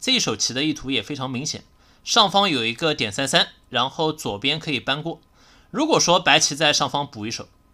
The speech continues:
啊，这个是黑棋的理想图，那黑棋的目数非常便宜。实战白棋选择转换，在左边虎一个，黑棋在上方掏空，然后白棋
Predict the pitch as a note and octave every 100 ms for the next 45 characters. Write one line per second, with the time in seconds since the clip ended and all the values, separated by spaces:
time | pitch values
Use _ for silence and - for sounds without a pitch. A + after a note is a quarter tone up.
0 | - - - C#4 D#3+ - - - D3 C3
1 | - A2 A2+ A#2 A2+ G#2 - G2+ - _
2 | _ _ _ _ C#3+ C#3 C3 C#3 - B2+
3 | C3+ C3+ - G#2 A2+ A2 G2+ G2 G#2 -
4 | _ _ _ _ _ _ - - - -
5 | - - D3 A#3+ A3 E3 E3+ - E3 C3+
6 | G2+ A2+ C3+ A#2 F#2 C#3 - _ _ _
7 | - - - C#3 C3+ C3 A2+ C3+ C#3+ -
8 | G#2 A#2 D#3+ - - - C#3+ - B2 C#3
9 | B2+ B2 C3 C#3+ D3 E3 D#3+ G3 _ _
10 | _ _ _ _ - B2 C3 E3 D3 B2+
11 | A#2+ C3 - A2+ A#2+